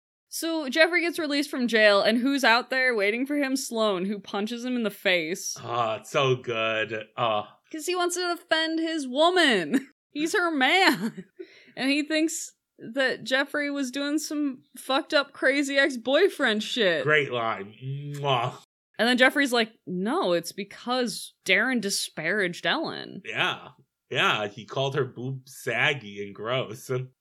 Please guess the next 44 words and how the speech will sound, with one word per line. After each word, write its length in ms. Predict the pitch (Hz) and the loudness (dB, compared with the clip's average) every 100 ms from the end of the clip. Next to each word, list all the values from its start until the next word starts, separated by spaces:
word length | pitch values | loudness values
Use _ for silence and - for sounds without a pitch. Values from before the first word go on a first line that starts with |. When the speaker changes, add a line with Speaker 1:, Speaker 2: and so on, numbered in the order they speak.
| - | -12
Speaker 1:
And 280 | 220 269 277 | -6 -4 -4
Sloane's 380 | - 277 294 | -4 0 0
like, 140 | 277 240 | 0 0
"I 80 | 220 | -2
don't 260 | 233 - | -2 -4
get 200 | - 262 | -2 0
it. 180 | 220 - - | 0 -4 -6
You're 120 | 202 | -4
not 260 | 233 - | -2 -2
with 220 | 170 240 240 | -2 -4 -4
her. 220 | 185 143 | -6 -4
Why 180 | 151 165 | -4 -2
do 80 | |
you 140 | 190 185 | -4 -8
care?" 580 | - 226 285 165 50 50 - - | -12 -10 -6 -8 -8 -16 -20 -18
Speaker 2:
It's 120 | 123 | -10
like, 140 | 104 101 _ - | -10 -12 _ -6
"Don't 280 | 117 123 | -4 -4
you 120 | 135 120 | -6 -2
love 300 | 104 117 123 | -2 -2 -2
her?" 440 | 160 175 185 - _ - | -2 0 -2 -6 _ -14
He's 160 | 107 | -6
like, 220 | 120 107 - | -4 -4 -6
"Fucking 460 | 123 123 - 151 165 | -2 -2 0 -2 2
A." 560 | 202 202 151 135 151 135 254 | 4 4 4 0 -6 -10 -4
Speaker 1:
Fucking 480 | 196 202 - 311 330 | 0 0 -2 -2 2
A. 640 | 359 440 494 480 262 170 - - - | 2 2 2 2 4 2 -4 -16 -14
<laughs> 60 | 247 _ _ _ _ 196 | -14 _ _ _ _ 2
But 320 | 208 196 180 | 4 4 2
Jeffrey 400 | 220 220 233 208 | 4 4 4 2
explains 840 | 190 - 190 208 190 180 175 - - _ | 0 -4 0 2 2 0 -4 -6 -10 _
this, 320 | 175 185 180 202 | -2 0 0 2
like, 420 | 180 165 160 - _ | 2 2 -2 -14 _
hold 680 | - - - 208 190 175 180 - | -20 -4 6 8 8 4 -4 -8
that 200 | 180 170 - | -4 -4 -2
Ellen 300 | 170 165 165 | -2 -2 -2
will 120 | 170 | -4
have 280 | 196 151 151 | -2 -4 -4
on 160 | 143 | -6
people 260 | 170 156 165 | -8 -10 -8
who 80 | 165 | -8
care 280 | - 156 156 | -4 -2 -2
about 260 | 139 127 | -2 -6
her. 340 | 160 143 143 | -6 -6 -8